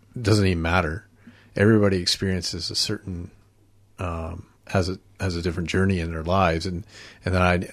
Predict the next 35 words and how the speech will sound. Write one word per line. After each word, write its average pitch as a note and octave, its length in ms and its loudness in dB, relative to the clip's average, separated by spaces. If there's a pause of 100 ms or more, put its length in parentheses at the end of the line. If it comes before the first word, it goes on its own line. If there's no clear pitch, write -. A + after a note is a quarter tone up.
(120)
that F#2+ 220 -2
there G2 120 -2
might G#2 200 2
be F#2+ 100 0
something G2+ 360 0
that F2+ 140 -4
they F2+ 180 2
have, F2 640 -2 (540)
or G2 80 -2
that F2+ 120 2
they F2+ 120 2
can G2 160 -2
tell G#2 240 4
me, F#2 220 0
whether F#2 360 2
I E2+ 240 2
don't F#2 240 0
like F2 160 -2
their E2+ 120 -4
story F#2 400 2
or E2 80 -4
not, E2 320 -8
that, E2+ 260 -2 (1080)
that F2+ 200 2
could F#2+ 120 -2
help G2+ 180 2
me F#2 100 -2
to F2 220 -6 (880)
live G2 100 0
my E2+ 160 -2
own G2 160 0
life, F2+ 440 -8 (200)
you G2+ 80 -4
know. F2 220 -2
And F2 180 -2